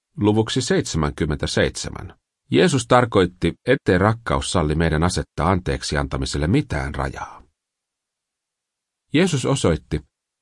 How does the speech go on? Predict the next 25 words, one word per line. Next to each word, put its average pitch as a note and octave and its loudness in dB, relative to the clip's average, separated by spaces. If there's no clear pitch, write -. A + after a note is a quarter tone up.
että A#2+ 0
Pietarin B2 4
oli F#2 4
vaikuttanut F#2 2
se D3 2
kova B2+ 2
sydäminen D#2+ 0
ja D#2 2
heltymätön E2+ 0
asenne, D#2 0
joka D2+ -2
oli G2 2
yleinen D2+ 0
tuohon C#2+ 0
aikaan. - -8
Anteeksi F#2 2
annettiin A2 2
sen D3+ 2
mukaan, A#2 0
mitä A2 0
oli A2+ 2
ikään A2 0
kuin A2 0
merkitty A2 -2
tilikirjaan. - -6